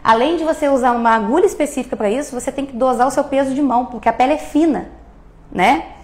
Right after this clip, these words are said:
Então por isso que a gente não pode trabalhar com dimensões em números de espessura de pele, porque cada pele é uma pele,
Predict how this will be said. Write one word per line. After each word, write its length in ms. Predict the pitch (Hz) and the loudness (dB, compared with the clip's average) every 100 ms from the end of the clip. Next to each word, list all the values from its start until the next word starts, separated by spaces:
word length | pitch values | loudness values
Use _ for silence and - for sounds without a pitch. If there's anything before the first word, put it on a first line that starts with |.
| - | -10
Então 240 | 233 220 294 | -2 2 2
por 120 | 311 | 0
isso 100 | 330 | -2
que 60 | 349 | -4
a 20 | |
gente 140 | 339 | -2
não 100 | 349 | -4
pode 240 | 320 302 - | 0 0 0
trabalhar 540 | 269 254 254 277 277 | 0 2 4 2 0
com 680 | 285 277 269 254 240 220 208 | 0 0 0 0 -2 -4 -4
dimensões 640 | 226 247 240 254 254 262 | -4 -4 -4 -4 -2 0
em 120 | 285 | 0
números 640 | 302 269 311 349 262 202 202 | 2 4 4 4 2 2 -2
de 80 | |
espessura 460 | 214 - 247 247 240 | -4 -2 -2 -2 -4
de 80 | 208 | -2
pele, 300 | 220 196 196 | 0 0 0
porque 160 | - | -6
cada 240 | - 311 349 | -2 0 2
pele 280 | - 320 427 | 2 0 0
é 40 | |
uma 120 | 508 | -2
pele, 400 | - 254 254 226 | 2 2 2 -2